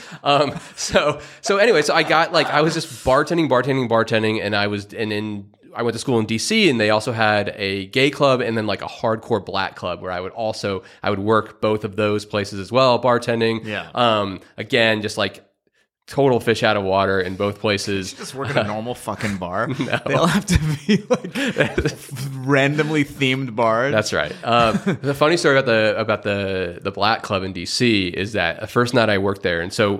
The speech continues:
Speaker 1: D C, this is, like, nineteen ninety-seven.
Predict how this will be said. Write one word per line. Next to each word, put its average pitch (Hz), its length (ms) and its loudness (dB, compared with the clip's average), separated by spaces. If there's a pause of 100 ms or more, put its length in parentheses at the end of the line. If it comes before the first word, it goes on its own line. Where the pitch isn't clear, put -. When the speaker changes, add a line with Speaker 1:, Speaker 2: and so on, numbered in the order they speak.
Speaker 1:
D 175 160 2
C, 139 420 2
this 117 180 -2
is, 107 140 0
like, 95 320 -2 (720)
nineteen 92 560 -8
ninety-seven. 82 880 -8